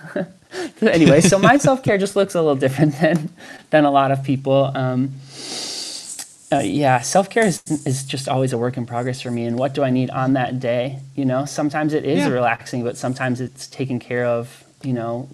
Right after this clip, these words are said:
Speaker 1: lingering tasks or, or making, you know, plans with someone I don't feel like it. Um,
Speaker 2: Yeah, self, self-care looks different and is, means something different to really everybody.
Speaker 1: Absolutely.
Speaker 2: Um,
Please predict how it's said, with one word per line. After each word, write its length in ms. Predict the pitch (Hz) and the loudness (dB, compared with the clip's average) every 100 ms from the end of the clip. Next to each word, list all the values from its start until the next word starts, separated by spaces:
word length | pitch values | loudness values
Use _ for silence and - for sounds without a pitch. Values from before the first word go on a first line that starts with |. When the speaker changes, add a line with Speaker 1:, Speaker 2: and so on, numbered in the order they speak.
| - | -12
Speaker 1:
lingering 460 | - 127 127 120 120 | -4 -2 0 -2 -6
tasks 640 | - 123 123 120 - - | -6 -6 -4 -6 -12 -12
or, 280 | 117 123 139 135 | -10 -8 -10 -12
or 80 | 127 | -8
making, 580 | 123 120 131 120 117 120 - | -6 -6 -8 -8 -8 -12 -12
you 100 | 127 | -10
know, 160 | 117 117 | -8 -10
plans 340 | - 117 117 123 | -8 -6 -6 -8
with 100 | 120 | -8
someone 260 | 117 113 | -6 -4
I 40 | 110 | -4
don't 160 | 113 | -6
feel 200 | - 113 | -6 -6
like 200 | 113 113 | -6 -6
it. 240 | 110 - _ 113 | -8 -8 _ -16
Um, 360 | 117 135 131 - - | -12 -10 -12 -14 -10
Speaker 2:
Yeah, 180 | 101 - | -6 -2
self, 240 | 127 131 _ | -2 -4 _
self-care 380 | - 117 117 143 | -4 -2 0 -2
looks 180 | 120 - | -2 0
different 440 | 104 104 98 - | 0 2 0 -2
and 400 | - 87 85 85 | -2 0 0 -2
is, 340 | 87 82 - - | -4 -4 -4 0
means 320 | 98 98 92 | 2 4 2
something 300 | 87 78 82 | 0 0 0
different 300 | 82 82 82 | 0 -2 -2
to 220 | 87 80 | -2 -2
really 260 | 87 92 71 | -2 -4 -2
everybody. 500 | 82 87 67 64 69 - - | -2 -2 -4 -6 -10 -12 -20
Speaker 1:
Absolutely. 500 | - - - - - | -20 -20 -18 -12 -6
Speaker 2:
Um, 320 | 92 87 | -4 -2